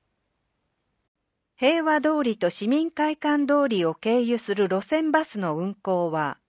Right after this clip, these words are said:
日立セメント前から安津通りに迂回します。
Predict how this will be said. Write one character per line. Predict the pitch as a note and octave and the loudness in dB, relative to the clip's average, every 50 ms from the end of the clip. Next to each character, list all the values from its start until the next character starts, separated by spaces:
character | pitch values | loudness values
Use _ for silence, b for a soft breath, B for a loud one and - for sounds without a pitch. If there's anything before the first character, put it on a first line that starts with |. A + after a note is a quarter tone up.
| _ _ _ _ _ _ _ _ _ _ _ _ _ _ _ - | _ _ _ _ _ _ _ _ _ _ _ _ _ _ _ -20
日 | - - | -4 2
立 | - D#4+ E4+ - - - | 2 2 2 2 -4 -6
セ | - D#4+ E4 | -2 -2 0
メ | D#4+ D#4 C#4 A#3+ | 0 0 0 -2
ン | G#3+ | -2
ト | G3+ - F#3+ F#3 | -2 -2 -2 0
前 | G3 A3 A#3+ A3 G3+ | 0 0 0 -2 -4
か | - - D#3+ D#3 | -6 -6 -6 -4
ら | D3+ D3 C#3+ D3 - - _ _ _ _ _ | -2 -4 -4 -4 -6 -10 _ _ _ _ _
安 | - G#3+ B3+ D4+ D#4+ | 2 2 2 2 2
津 | D#4+ F4 D4 | -2 -2 -2
通 | C#4 D#4+ E4+ E4 D#4+ | 0 0 0 0 0
り | C4+ A#3+ G3 | -2 -2 -2
に | D#3+ D#3 D#3 | -4 -4 -4
迂 | D3+ D3 - | -6 -6 -6
回 | - G3 G3 G3+ | -6 -6 -6 -6
し | F#3+ - - - | -8 -12 -12 -10
ま | D#3+ D3+ C#3+ C#3+ | -8 -8 -8 -8
す。 | - - - | -12 -16 -20